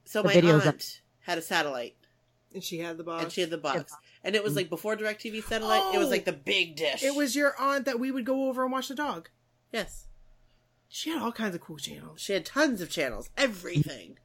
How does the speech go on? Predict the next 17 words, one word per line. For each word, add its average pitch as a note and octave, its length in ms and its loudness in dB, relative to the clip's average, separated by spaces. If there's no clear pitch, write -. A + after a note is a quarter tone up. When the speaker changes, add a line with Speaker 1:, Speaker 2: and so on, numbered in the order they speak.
Speaker 3:
<clears throat> A#3+ 300 0
Yeah. G3+ 100 -4
Speaker 1:
So F#3 340 4
I F#3 180 4
remember G3 580 0
seeing F#3+ 400 -4
it D3+ 180 -4
there. C#3+ 680 -6
Speaker 3:
'Cause A3 120 -4
we B3+ 120 -2
watched, D4 280 2
Speaker 2:
Mm-hmm. C3+ 160 -2
Speaker 3:
like, G#3+ 160 -8
a F#3 60 -12
lot G3 140 -4
of F#3+ 80 -4
Canadian E3 640 -8